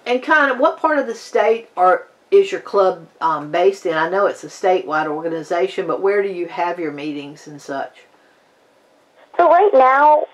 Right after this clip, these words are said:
Speaker 2: we're having our meetings via Zoom, which
Speaker 1: Uh-huh.
Speaker 2: is working out really well with us because we have, our board of directors live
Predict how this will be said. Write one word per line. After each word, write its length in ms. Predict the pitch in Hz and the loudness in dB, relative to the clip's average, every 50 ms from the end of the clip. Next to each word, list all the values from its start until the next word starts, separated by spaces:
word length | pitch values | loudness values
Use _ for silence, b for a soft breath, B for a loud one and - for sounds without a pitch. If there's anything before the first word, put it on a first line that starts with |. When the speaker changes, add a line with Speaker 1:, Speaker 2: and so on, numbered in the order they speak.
| _ 208 | _ -8
Speaker 2:
we're 420 | 196 196 233 254 294 349 370 339 | -2 0 4 4 6 6 6 4
having 360 | - 262 254 233 247 247 240 | 4 4 4 6 6 4 4
our 120 | 226 220 202 | 4 4 4
meetings 460 | 196 196 190 196 196 214 214 202 180 175 165 175 | 6 6 4 4 4 4 4 4 2 2 4 4
via 380 | 190 190 180 175 160 156 151 156 | 6 8 8 8 6 6 4 6
Zoom, 320 | 156 160 185 233 294 370 - - _ _ _ _ _ _ _ _ _ | 6 6 4 4 2 -2 -6 -12 _ _ _ _ _ _ _ _ _
which 100 | 202 196 | -2 0
Speaker 1:
Uh-huh. 140 | 190 - 190 | 2 2 2
Speaker 2:
is 120 | 175 - | 2 4
working 280 | - 190 190 - - 202 | 4 2 4 4 4 4
out 160 | 196 180 - | 4 4 4
really 220 | 202 240 269 254 208 | 6 6 8 8 8
well 220 | 190 196 208 214 | 8 6 8 6
with 160 | 233 262 - | 6 6 6
us 160 | 165 165 190 - - - _ _ _ _ | 4 4 4 2 -4 -14 _ _ _ _
because 420 | 202 196 - - - 190 185 180 - - | 2 2 4 4 4 4 4 2 4 4
we 100 | 226 277 | 4 4
have, 360 | 320 320 277 254 233 208 202 - - - - _ _ _ _ _ _ _ _ - 180 | 6 6 6 6 6 4 2 -2 -6 -14 -18 _ _ _ _ _ _ _ _ 0 4
our 440 | 180 170 170 170 165 160 156 151 - - _ _ _ _ _ _ _ | 6 6 6 6 6 6 4 2 0 -6 _ _ _ _ _ _ _
board 160 | - 233 269 | 4 6 6
of 120 | 311 277 - | 6 6 6
directors 480 | 202 180 175 196 - - 233 226 208 - - | 6 4 4 4 4 4 4 4 4 4 4
live 160 | 196 185 | 4 6